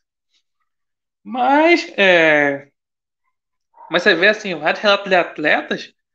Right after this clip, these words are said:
falando que na Vila Olímpica rola esses negócios, né? Fala muito esse negócio atualmente ali, né, de madrugada. E por isso que, né, na, na Vila Olímpica, né, na Rio dois mil e dezesseis,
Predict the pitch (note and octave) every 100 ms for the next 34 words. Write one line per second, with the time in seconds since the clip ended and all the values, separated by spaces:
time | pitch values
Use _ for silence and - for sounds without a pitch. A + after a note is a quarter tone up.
0 | _ - C#3 E3 G3 F4 G4 F#4 C4+ A3+
1 | A3+ F#3 F3 C#4+ C#4 C#4 C#4+ C#4 B3 C#4
2 | D4+ G#3+ D3 C#3+ E3 G3 G#3+ _ _ _
3 | _ F#3 G#3 G#3+ A#3+ A#3+ G#3+ G3+ - G#3
4 | F#3+ G3 - G3 F#3+ G#3 G#3 G3 D#3 D#3+
5 | E3 E3+ E3+ F#3+ G3 D#3 D3 C#3 C#3+ _
6 | _ _ _ _ _ - - A#3+ D#3+ B3
7 | C4+ E3 - D#3 C#3+ _ D3+ D3 C#3+ C3+
8 | C3 C3 C3 C3 D3+ D3+ D3+ D3+ - _
9 | _ _ D3 C#3+ C#3 C#3 - D3+ D3+ D3+
10 | C#3+ E3+ E3+ F3+ A#3 A#3